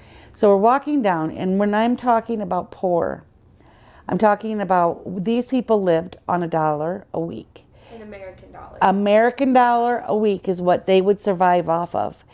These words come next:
Speaker 2: Wow.
Speaker 1: And I have a picture still of this day, but the, so we would go and I'd give a bag of rice to,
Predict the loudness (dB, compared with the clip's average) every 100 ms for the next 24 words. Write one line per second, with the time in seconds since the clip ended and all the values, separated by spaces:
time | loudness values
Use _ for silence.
0 | -20 -20 -20 -20 _ -2 2 2 0 -6
1 | -12 _ -20 _ _ _ _ -20 -20 -20
2 | -8 0 2 2 2 2 2 -2 -4 -4
3 | -6 -6 0 2 2 -2 -4 -2 0 0
4 | -2 -4 -4 -6 -8 -12 -6 0 0 0
5 | 0 2 2 0 -2 -4 -2 0 0 2
6 | 0 0 -2 -2 -6 -18 _ _ _ _
7 | _ _ _ -12